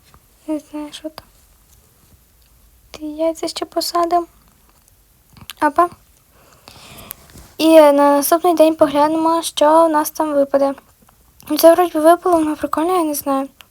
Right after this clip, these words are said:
Давайте перше ці паки пооткриваємо. Нічого крутого.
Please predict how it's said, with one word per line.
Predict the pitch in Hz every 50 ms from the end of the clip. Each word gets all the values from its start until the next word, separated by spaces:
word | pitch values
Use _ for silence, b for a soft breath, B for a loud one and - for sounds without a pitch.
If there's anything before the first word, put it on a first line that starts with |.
| _ _ _ _ _ _
Давайте | 294 285 294 311 311
перше | 311 311 294 - - 277
ці | - 285
паки | - 285 269 262 - 277
пооткриваємо. | 277 - 277 277 269 - - - - - 277 285 285 285 285 285 277 277 - _ _ _ _ _ b b b b b b b b b b b b b b _ _ - _ -
Нічого | 311 302 294 285 _ - 302 285 277 285 277
крутого. | 285 - 294 294 277 - _ - 320 330 339 349 359 359 349 339 330 339 339 330